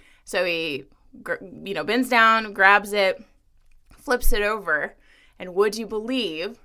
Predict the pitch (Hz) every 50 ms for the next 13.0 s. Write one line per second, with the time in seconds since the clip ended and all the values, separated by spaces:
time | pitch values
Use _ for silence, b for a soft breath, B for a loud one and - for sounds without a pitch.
0 | - - - - 202 196 - - 208 202 190 185 202 196 - - - 254 254 247
1 | 226 208 185 196 196 - - 180 175 175 170 202 208 220 226 202 185 196 196 -
2 | - - 196 196 190 - - 330 330 302 196 190 175 196 196 b b b b b
3 | b b b b _ - - - 240 254 269 269 247 - 247 247 233 - - -
4 | - 214 208 208 208 - - - - - _ _ _ _ _ _ - - - -
5 | _ 240 - - - - - - - - - - - - 339 330 294 - - 285
6 | 277 269 277 285 - - 269 208 185 - - - 165 185 269 - 294 302 302 -
7 | - 311 302 277 254 294 277 262 247 247 247 - - 269 214 180 214 220 233 240
8 | - 226 233 262 262 247 226 226 247 247 - - 226 - - - 160 131 87 -
9 | - _ b b b b b b b b b b b b b b - 226 233 240
10 | 233 - 254 240 247 240 233 214 - - 214 214 220 220 240 247 240 214 190 180
11 | - 214 240 214 214 220 202 202 214 208 214 214 214 226 233 247 247 233 233 196
12 | 190 190 - - - 226 220 202 - 208 160 151 294 302 - 254 277 - - -